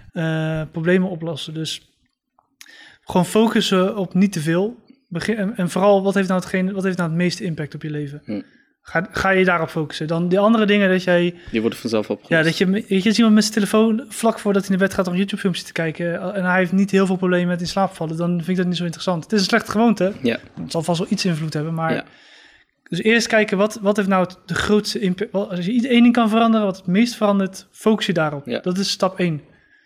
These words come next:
Speaker 1: Ehm, dan de, kijk, het is moeilijk om te beantwoorden, want een slechte gewoonte is zo ontzettend breed.
Speaker 2: Hm.
Speaker 1: <laughs> Ehm, maar ik denk, v-, v-,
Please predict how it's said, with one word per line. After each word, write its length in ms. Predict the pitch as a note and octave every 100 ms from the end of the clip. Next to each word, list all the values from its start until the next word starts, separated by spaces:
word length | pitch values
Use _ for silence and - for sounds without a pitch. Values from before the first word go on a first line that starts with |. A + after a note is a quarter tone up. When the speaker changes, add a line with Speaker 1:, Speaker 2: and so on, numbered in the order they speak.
| _ _ - - _ _
Speaker 1:
Ehm, 840 | - E3+ E3 E3 E3 D#3+ D#3+ D#3 D#3+ - _ _ _ _ _ _ _ _ _ _ _ _ _ _ _ F3 F#3+ E3+
dan 220 | F3+ G3
de, 100 | A3 G#3
kijk, 80 | F#3 F#3
het 40 |
is 100 | F#3+
moeilijk 260 | G#3 B3+ B3+
om 80 | G#3+
te 60 |
beantwoorden, 480 | G3+ G3 E3 E3 E3
want 240 | E3+ E3 - - - - - _ _ _ -
een 180 | G#3+
slechte 280 | G3+ G#3 G3
gewoonte 560 | - G3 G3+ F#3 F3 F3
is 260 | C#3+ - -
zo 240 | D3+ F#3
ontzettend 420 | A3 G3+ G3 E3+
breed. 420 | D#3+ E3 G3+ - -
Speaker 2:
Hm. 80 | -
Speaker 1:
<laughs> 340 | - C#3 C#3 A2+ -
Ehm, 880 | D#3+ D#3+ D#3+ D#3+ D#3+ D#3+ D#3+ F#3 F3
maar 240 | D#3+ E3
ik 200 | A3 F3+
denk, 200 | E3+ F3
v-, 140 | - - _ _
v-, 280 | - - -